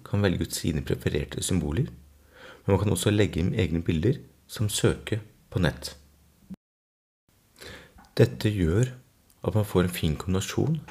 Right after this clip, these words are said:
mellom de mer høyfrekvente og daglige ordene og de mer personlige og nære ordene. Hva gjelder sistnevnte, så er det viktig at man konsekvent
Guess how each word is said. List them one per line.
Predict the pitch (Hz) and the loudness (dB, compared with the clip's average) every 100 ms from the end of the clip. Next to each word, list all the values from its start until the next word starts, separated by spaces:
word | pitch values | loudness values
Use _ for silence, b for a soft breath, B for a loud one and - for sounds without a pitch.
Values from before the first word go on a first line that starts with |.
| - | -6
mellom | 90 90 | 0 2
de | 95 104 | 2 0
mer | 95 92 - | 0 -2 0
høyfrekvente | 117 90 - - 80 80 - 151 - | 2 2 -2 -6 -6 -4 -6 -6 -4
og | 101 92 | 0 2
daglige | 85 76 87 | 2 2 0
ordene | 87 76 110 - B B B | -2 -4 -8 -10 B B B
og | 95 | 0
de | 92 | 2
mer | 87 | 2
personlige | 95 110 - 76 69 95 123 | 0 -4 -2 -2 -2 -4 -4
og | 135 113 | 0 2
nære | 92 64 | 2 2
ordene. | 65 - 85 - _ _ _ _ - B B B B B B | 0 -4 -10 -12 _ _ _ _ -20 B B B B B B
Hva | 95 | 4
gjelder | 95 90 98 | 6 6 4
sistnevnte, | - - 87 85 - 127 - - | 0 0 0 0 -2 -4 -6 -16
så | - | 0
er | 87 | 2
det | 95 | 2
viktig | 101 - - 131 113 | 0 -8 -2 0 2
at | 98 | 0
man | 180 | 0
konsekvent | - - - - 101 127 | -2 -6 -6 -2 -2 -2